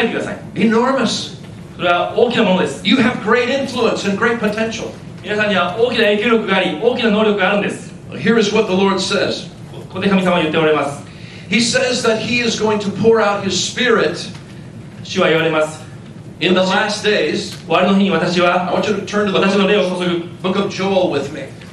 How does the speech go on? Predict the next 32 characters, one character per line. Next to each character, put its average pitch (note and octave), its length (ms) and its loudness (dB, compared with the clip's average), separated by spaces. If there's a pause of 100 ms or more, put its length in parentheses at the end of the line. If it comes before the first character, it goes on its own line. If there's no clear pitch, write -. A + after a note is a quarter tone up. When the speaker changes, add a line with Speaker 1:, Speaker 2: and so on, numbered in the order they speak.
(140)
Speaker 1:
ヨ B2+ 100 0
エ F#3+ 60 4
ル G3 80 4
書 - 120 2
を E3+ 40 2
開 F3+ 160 2
い - 20 0
て E3 80 0
い - 20 -4
た D3 60 0
だ C#3+ 60 0
き C#3+ 40 -2
た C3+ 80 0
い - 20 0
と D3 80 0
思 D3 100 0
い - 80 2
ま - 80 0
す。 - 240 -8 (680)
Speaker 2:
And D#3+ 40 -4
in E3+ 60 0
the G#3+ 60 4
book C4 240 2
of - 60 -2
Joel, F3 500 2 (420)
Speaker 1:
ヨ D#3 100 0
エ F3+ 40 2
ル F#3+ 80 4
書 - 80 2
に、 - 320 -2 (240)
Speaker 2:
God G3+ 320 2
promises F3+ 880 0